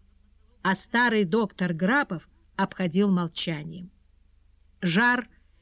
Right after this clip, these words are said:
неуклонно подтачивал организм, желудок отказывался работать, силы больной падали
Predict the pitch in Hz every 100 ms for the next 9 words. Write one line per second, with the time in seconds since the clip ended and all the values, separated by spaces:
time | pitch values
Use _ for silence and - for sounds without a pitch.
0 | _ 190 233 233 226 262 269 247 - 240
1 | - 247 247 - 226 220 202 214 226 226
2 | - 175 _ _ _ _ _ _ 165 208
3 | 240 277 277 262 247 240 277 247 247 -
4 | 233 233 202 202 - - _ _ _ _
5 | _ - - 269 214 165 180 160 147 135
6 | - 240 294 277 262